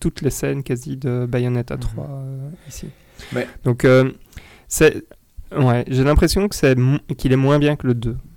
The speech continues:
Speaker 1: mais c'est
Speaker 2: Moi, moi, j'ai l'impression,
Speaker 1: Voilà,
Speaker 2: j'irais
Speaker 1: c'est
Speaker 2: même plus
Speaker 1: mon
Speaker 2: loin que, j'ai, et pourtant, j'ai pas fini ni le un ni le deux, mais qu'il est peut-être moins bien que les deux premiers,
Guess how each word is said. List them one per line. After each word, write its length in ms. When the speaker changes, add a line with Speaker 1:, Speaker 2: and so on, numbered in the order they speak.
Speaker 1:
mais 140
c'est 560
Speaker 2:
Moi, 300
moi, 100
j'ai 160
l'impression, 640
Speaker 1:
Voilà, 20
Speaker 2:
j'irais 220
Speaker 1:
c'est 120
Speaker 2:
même 40
plus 140
Speaker 1:
mon 100
Speaker 2:
loin 20
que, 520
j'ai, 340
et 40
pourtant, 360
j'ai 100
pas 120
fini 240
ni 160
le 160
un 140
ni 200
le 140
deux, 260
mais 180
qu'il 200
est 60
peut-être 480
moins 240
bien 320
que 140
les 140
deux 200
premiers, 560